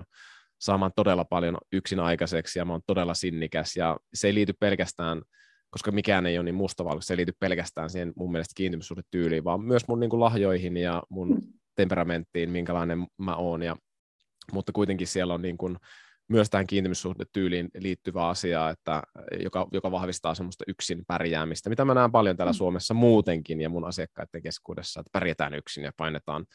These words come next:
Speaker 1: harmaan kiven läpi. Ja tosiaan itselle tuli se kokemus, että se ei, niinku, aina sit auta. Ja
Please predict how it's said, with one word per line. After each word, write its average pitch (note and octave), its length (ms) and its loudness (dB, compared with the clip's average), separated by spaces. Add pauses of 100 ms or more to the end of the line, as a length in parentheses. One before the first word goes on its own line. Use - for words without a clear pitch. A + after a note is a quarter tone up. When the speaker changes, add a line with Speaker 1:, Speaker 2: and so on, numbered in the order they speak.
(280)
Speaker 1:
harmaan F2 320 -4
kiven E2+ 200 -6
läpi. D#2+ 240 -4
Ja E2+ 60 -4
tosiaan E2 440 -4 (200)
itselle E2 340 -4
tuli E2+ 160 -4
se F2 80 -8
kokemus, E2+ 420 -8
että E2+ 220 -10 (720)
se - 160 2
ei, A#2 80 8
niinku, A2 480 2 (520)
aina B2 220 4
sit G#2 200 -2
auta. A2 380 4
Ja E2+ 280 0